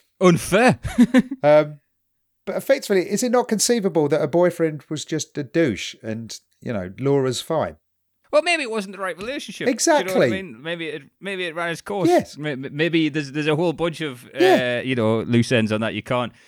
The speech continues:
Speaker 1: But I also think if you're living within that area where getting an image consultant is the norm, you are going to be made to feel, 'cause it, it,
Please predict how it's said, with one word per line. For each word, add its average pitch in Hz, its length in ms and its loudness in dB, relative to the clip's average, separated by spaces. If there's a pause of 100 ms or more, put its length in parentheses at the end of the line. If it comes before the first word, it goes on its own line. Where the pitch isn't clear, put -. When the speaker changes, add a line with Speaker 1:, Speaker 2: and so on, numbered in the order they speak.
(200)
Speaker 1:
But 131 140 -2
I 135 140 2
also 160 400 -2
think 104 280 0
if 110 120 0
you're 131 140 6
living 123 340 2
within 127 380 -2
that 113 240 -4
area 113 420 -4
where 95 140 -10
getting 104 240 -8
an 107 80 -4
image 120 340 -2
consultant 101 640 -2
is 101 140 -6
the 95 120 -4
norm, 92 480 -6 (400)
you 117 300 0
are 120 220 2
going 110 300 6
to - 100 -4
be 101 120 4
made 101 340 6
to 98 120 0
feel, 95 240 0
'cause 113 220 0
it, 135 240 0
it, 117 260 -8